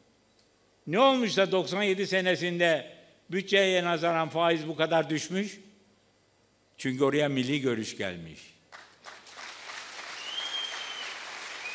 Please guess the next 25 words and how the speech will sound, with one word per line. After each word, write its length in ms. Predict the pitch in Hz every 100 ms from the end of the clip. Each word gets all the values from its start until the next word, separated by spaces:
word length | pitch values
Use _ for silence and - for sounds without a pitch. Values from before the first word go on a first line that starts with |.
| - -
Bak 160 | 156 151
ondan 340 | 165 180 196 208
önce 460 | 214 196 175 151 104 - - - -
faiz 460 | 156 180 208 208 165
gittikçe 420 | 190 214 156 196
artıyor, 580 | 180 160 - 165 185 220 - - -
sonra 360 | - 202 202
faiz 340 | 196 202 208 190
gittikçe 380 | 196 202 165
artıyor. 420 | 214 214 190 190 196 - - -
Bir 80 | 208
yerde 320 | 226 220 202
bu 60 | 214
faiz 300 | 208 202 220
aşağı 360 | 214 - 220
doğru 160 | 196 220
eğilmiş, 480 | 233 233 233 214 - - - - _
çökmüş. 680 | - 226 226 254 233 165 - - - _ _ _ -
Niye? 640 | 165 226 240 254 262 254 - - - -
Milli 380 | 123 156 208
görüş 340 | 220 190 175 -
gelmiş 480 | 165 170 220 226 -
de 40 |
onun 200 | 175 196
için. 540 | 208 - 143 101 92